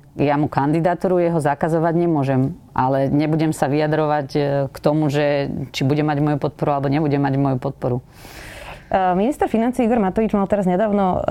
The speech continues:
Speaker 2: tlačovku k daňovo-odvodovej reforme a veľa sme sa tam nedozvedeli, ale dvakrát spomenul, že ide zrušiť koncesie. Čiže toto už je dohodnuté? Koncesie sú pase?
Speaker 1: E, je to záležitosť, ktorá ešte dohodnutá nie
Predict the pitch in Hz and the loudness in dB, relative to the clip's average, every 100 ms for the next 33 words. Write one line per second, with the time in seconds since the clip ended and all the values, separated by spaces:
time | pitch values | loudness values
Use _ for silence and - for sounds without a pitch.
0 | 175 196 190 240 226 208 190 208 214 202 | 0 2 2 2 2 2 2 2 2 2
1 | 185 196 208 214 175 202 202 202 180 214 | 2 2 2 2 2 0 0 2 2 2
2 | 277 302 285 285 202 214 220 220 233 196 | 2 2 2 0 2 2 2 2 2 2
3 | 180 170 277 349 - 214 240 233 220 208 | 2 2 0 0 0 0 2 2 2 0
4 | 202 190 220 - - 190 185 160 - 170 | 0 2 0 -2 -2 -2 -2 -4 -4 -6
5 | - - 220 240 233 254 247 220 240 247 | -10 -6 -4 -2 0 0 2 0 0 -2
6 | - 269 - 226 220 - 240 233 - - | -2 -4 -2 -4 -4 -4 -4 -4 -4 -4
7 | 269 262 - - - - - - - - | -4 -6 -14 -20 -20 -20 -20 -20 -20 -20
8 | - - 156 160 156 160 175 202 175 147 | -20 -4 -2 0 2 2 2 0 0 2
9 | 175 175 175 175 - 160 160 156 - 135 | 2 0 0 -2 0 0 0 0 0 0
10 | 135 147 143 139 127 127 | 2 2 2 4 4 4